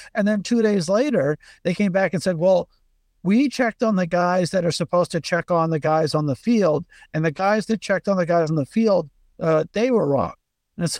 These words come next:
like, so, so just to be clear, a guy made a call, a guy checked it, disagreed with him, and then somebody checked the guy that checked the guy, and he disagreed. And we got back to where we started. Like, th-,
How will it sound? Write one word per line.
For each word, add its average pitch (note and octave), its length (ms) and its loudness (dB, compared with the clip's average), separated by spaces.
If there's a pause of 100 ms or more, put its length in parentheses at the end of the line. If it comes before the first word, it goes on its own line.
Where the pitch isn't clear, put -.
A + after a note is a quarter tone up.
like, A3 320 -4 (500)
so, A#3+ 320 0
so A#3 240 -2 (140)
just D4+ 160 -2
to - 60 -10
be D#4 120 2
clear, A3+ 460 2 (400)
a F3+ 40 -2
guy A3+ 240 0
made B3+ 200 0
a A3+ 40 -2
call, E3+ 460 2 (260)
a F3 60 0
guy G3 220 2
checked G3 340 -4
it, E3 140 0 (180)
disagreed E3 460 0
with D3 100 0
him, D3 220 0
and E3 100 0
then D#3 240 -2 (220)
somebody G#3+ 320 0
checked - 380 -6
the G#3 60 0
guy F3+ 280 2
that D3+ 160 -2
checked - 320 -6
the F3+ 80 0
guy, C#3 480 0 (340)
and D#3 200 -2
he D#3+ 180 0
disagreed. C#3 600 -2 (200)
And D#3 80 -2
we D3+ 80 0
got D3+ 140 -2
back D3+ 180 -2
to - 80 -4
where C3+ 140 2
we C3 100 0
started. A2+ 400 -2 (180)
Like, C3+ 280 -4 (760)
th-, - 140 -12